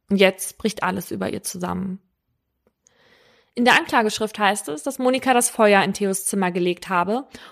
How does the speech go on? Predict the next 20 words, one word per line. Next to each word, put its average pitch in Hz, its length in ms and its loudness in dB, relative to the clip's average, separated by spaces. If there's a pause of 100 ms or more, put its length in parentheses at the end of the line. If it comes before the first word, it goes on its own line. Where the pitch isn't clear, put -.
und 214 160 0
dann, 233 420 2
als 214 200 0
sie - 80 -6
ihren 202 180 2
ahnungslosen 202 540 2
Freund 262 320 2
damit 185 200 2
beschäftigt 190 540 -4
habe, 185 240 2
ihrem 170 220 -2
Vater 185 340 0
zu 180 140 -8
helfen, 220 580 0
habe 254 220 4
sie 262 160 0
unten 214 580 0
das - 200 -6
zweite - 320 -2
gelegt. - 500 -16